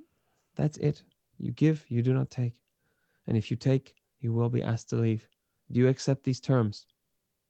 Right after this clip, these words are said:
"Yes, I accept these terms." Okay. And that's how you move forward.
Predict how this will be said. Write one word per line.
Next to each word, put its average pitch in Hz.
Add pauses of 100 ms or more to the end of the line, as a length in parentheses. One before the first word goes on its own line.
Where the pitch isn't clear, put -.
(880)
"Yes, 131 (220)
I 123
accept 131
these 143
terms." 165 (680)
Okay. 175 (1040)
And 131
that's 147
how 160
you 151
move 147
forward. 151